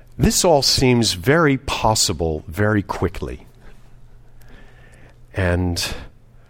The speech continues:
as you go through life,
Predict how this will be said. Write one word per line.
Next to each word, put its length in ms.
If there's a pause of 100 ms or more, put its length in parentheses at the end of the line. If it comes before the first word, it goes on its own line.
(1800)
as 300
you 420 (220)
go 200
through 340
life, 600